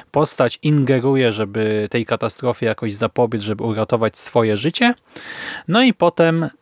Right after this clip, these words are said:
jako iż, e, w ten sposób oszukuje śmierć, no to musi walczyć z konsekwencjami swojego czynu, bo śmierć nie zamierza tak łatwo odpuścić i zamierza wszystkie osoby, które w katastrofie miały zginąć, dopaść,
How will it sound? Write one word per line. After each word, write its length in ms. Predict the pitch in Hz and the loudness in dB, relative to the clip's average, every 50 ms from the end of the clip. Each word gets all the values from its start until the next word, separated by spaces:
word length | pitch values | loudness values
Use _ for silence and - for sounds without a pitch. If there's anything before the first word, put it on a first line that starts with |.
| _ _ _ _ - | _ _ _ _ -4
jako 320 | - 127 131 131 - 127 117 | 0 0 0 2 2 2 2
iż, 420 | 117 117 113 - - - - - - | 2 0 -2 -4 -6 -6 -8 -8 -8
e, 240 | 120 117 113 113 | -6 -6 -6 -6
w 60 | 104 - | -6 -2
ten 180 | - 139 135 | 0 0 0
sposób 420 | 117 - - 123 - - 120 - - | -2 -2 -2 -2 -2 -2 -6 -6 -6
oszukuje 500 | 127 123 - 139 - - 120 110 107 101 | -6 -4 -4 -6 -4 -4 -2 -2 -2 -2
śmierć, 640 | - - 147 151 165 170 170 - - - - - - _ - | -2 -2 0 0 0 0 -2 -4 -6 -8 -10 -12 -16 _ -8
no 140 | 135 131 143 | -6 -6 -2
to 140 | - - 127 | -2 0 0
musi 440 | 120 120 120 - - 127 127 113 - _ _ | 0 0 -2 -2 -4 -4 -4 -4 -6 _ _
walczyć 880 | - - 123 113 101 117 113 113 104 - - 110 - - - - - 113 | -12 -8 -6 -2 0 0 0 0 -2 -4 -8 -10 -8 -8 -10 -8 -8 -8
z 80 | - - | -8 -4
konsekwencjami 720 | - 120 110 - 113 - 113 107 - - 135 135 135 131 | -4 -4 -2 -4 -6 -4 -6 -8 -4 -4 -2 -2 -2 -4
swojego 360 | - - - 127 120 113 117 | -6 -4 -4 -4 -2 -2 -6
czynu, 340 | - - 127 117 113 113 113 _ _ _ _ _ _ _ _ _ _ _ _ _ - - | -4 -4 -4 -2 -2 -4 -6 _ _ _ _ _ _ _ _ _ _ _ _ _ -10 -4
bo 160 | 117 127 135 | 0 0 2
śmierć 400 | - - - 110 107 107 - - | 2 2 0 0 -2 -2 -2 0
nie 120 | 123 120 | 0 0
zamierza 340 | 104 110 107 104 101 101 101 | 2 2 0 0 -2 -2 -2
tak 160 | - 113 98 | -2 -2 0
łatwo 280 | 113 120 123 - - 156 | 2 0 0 2 2 0
odpuścić 560 | 156 - - - 190 175 - - 175 156 - - | 0 0 0 0 0 0 0 -4 -6 -6 -4 -4
i 60 | 165 | -2
zamierza 500 | 147 147 139 127 123 123 120 120 120 120 - - - - - - - - - | 2 2 2 2 2 0 2 2 2 0 0 -4 -18 -18 -16 -16 -18 -16 -10
wszystkie 380 | - - 156 139 - - 131 120 | -4 -4 -2 -2 0 2 2 2
osoby, 320 | 113 - 120 117 107 113 | 4 4 2 2 2 0
które 240 | - - 120 110 107 | -4 -2 -2 -2 -2
w 40 | - | -2
katastrofie 920 | - - - 117 - - - 117 110 - - 113 110 110 110 110 110 104 - - | -4 -2 -2 -2 -4 -2 -2 -2 -2 0 0 0 0 0 0 -2 -4 -6 -10 -8
miały 280 | 120 120 113 113 113 113 | -4 -2 0 0 0 -2
zginąć, 580 | 107 110 120 127 131 127 120 117 113 - - - - | -4 -2 -2 0 0 2 0 0 -2 -6 -10 -12 -12
dopaść, 680 | 113 101 123 120 - - 143 113 107 - - - - | -4 0 0 0 2 4 2 2 2 -2 -8 -10 -14